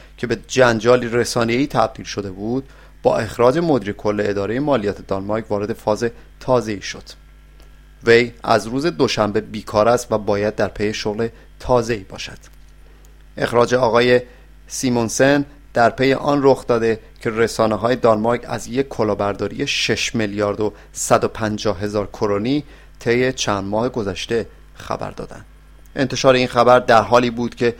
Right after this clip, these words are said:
سال گذشته نیز یک بازرگان خارجی قریب شش میلیارد و دویست میلیون کرون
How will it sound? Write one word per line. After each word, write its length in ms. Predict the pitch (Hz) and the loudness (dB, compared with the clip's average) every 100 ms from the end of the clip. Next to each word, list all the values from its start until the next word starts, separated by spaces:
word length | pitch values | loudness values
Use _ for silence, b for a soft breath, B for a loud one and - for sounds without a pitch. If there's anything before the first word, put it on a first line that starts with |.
| B | B
سال 320 | - - 139 143 | -2 6 6 6
گذشته 440 | 117 110 101 131 | 2 0 0 -2
نیز 320 | 143 170 165 b b - | 0 -2 -4 b b 0
یک 240 | 135 139 | 2 2
بازرگان 600 | 127 110 104 104 101 120 113 | 4 4 4 0 0 -2 -2
خارجی 520 | - 101 98 92 131 | -2 -4 -4 -10 -10
قریب 500 | - 98 113 135 135 B - | -6 -4 -2 -2 -2 B -10
شش 440 | - 139 139 - | -2 0 0 0
میلیارد 460 | 113 104 107 104 98 | -2 0 2 0 -2
و 40 | |
دویست 460 | - 110 120 160 190 | -12 -10 -8 -4 -2
میلیون 300 | 175 123 101 | 0 0 -4
کرون 380 | - 101 117 | -4 -2 -4